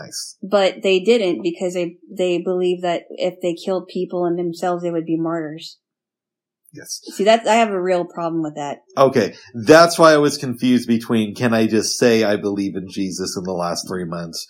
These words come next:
Speaker 1: or do I have to actually mean it?
Speaker 2: You do have to mean it.
Speaker 1: Hmm.
Speaker 2: But there are people that, um,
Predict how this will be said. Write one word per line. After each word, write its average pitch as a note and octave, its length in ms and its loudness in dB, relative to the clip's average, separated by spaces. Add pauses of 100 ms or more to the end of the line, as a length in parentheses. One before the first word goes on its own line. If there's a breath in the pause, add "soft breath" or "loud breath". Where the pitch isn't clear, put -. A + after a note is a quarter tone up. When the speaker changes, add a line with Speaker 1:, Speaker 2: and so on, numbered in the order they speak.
(200 loud breath)
Speaker 1:
or G#2+ 160 0
do A2+ 140 4
I G2 80 2
have G2 200 0
to F#2+ 100 -2
actually E2+ 380 -6
mean D2+ 220 -18
it? - 160 -20 (500)
Speaker 2:
You A#3+ 280 -2
do C4+ 160 -2
have C4 140 2
to G3+ 120 -4
mean F#3+ 220 0 (120)
it. - 80 -20 (320)
Speaker 1:
Hmm. G2+ 140 -12 (260)
Speaker 2:
But G#3+ 300 4
there A3 180 2 (100)
are A#3 80 0
people G#3+ 600 -2
that, F#3+ 340 -2 (500)
um, F3+ 500 -4